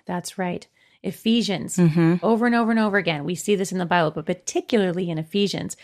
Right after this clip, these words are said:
Speaker 1: where the Apostle Paul reminds us that our battle is not against flesh and blood.
Speaker 2: That's right.
Speaker 1: And it is a very real battle. It's an, it's a battle, an epic struggle, really, of good and evil that has been happening since, uh, the creation of the world.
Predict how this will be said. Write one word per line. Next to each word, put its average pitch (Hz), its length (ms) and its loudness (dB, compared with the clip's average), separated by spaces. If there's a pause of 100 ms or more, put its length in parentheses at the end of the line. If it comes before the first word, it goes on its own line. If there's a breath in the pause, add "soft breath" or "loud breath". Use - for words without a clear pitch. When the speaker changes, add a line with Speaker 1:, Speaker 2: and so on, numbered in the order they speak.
(320 loud breath)
Speaker 1:
where 190 100 -4
the 202 80 2
Apostle 202 340 2
Paul 202 180 0
reminds 202 300 0
us 220 100 -4
that 196 140 2
our 196 100 4
battle 220 280 4
is 208 120 -2
not 220 280 0
against 165 320 -4
flesh - 220 -2
and - 120 -6
blood. - 180 -4
Speaker 2:
That's - 240 -4
right. 156 320 -6 (340)
Speaker 1:
And 214 140 2
it 208 80 2
is 208 140 2
a 208 60 0
very 208 260 2
real 208 320 2
battle. 202 420 0
It's 185 200 -4
an, 190 100 -4 (120)
it's 220 200 -2
a 196 60 0
battle, 190 380 -2
an 196 120 -4 (120)
epic 226 360 -2
struggle, 190 440 0
really, 196 420 -2 (340 loud breath)
of 180 160 -6
good 220 140 0
and 196 120 0
evil 208 300 -2
that 190 120 -2
has 190 120 -4
been 196 160 -6
happening 196 580 -2 (140)
since, - 580 -2 (320 soft breath)
uh, 196 200 -4
the 190 120 -6
creation 208 520 0
of - 160 -6
the 185 120 -2
world. 190 440 -4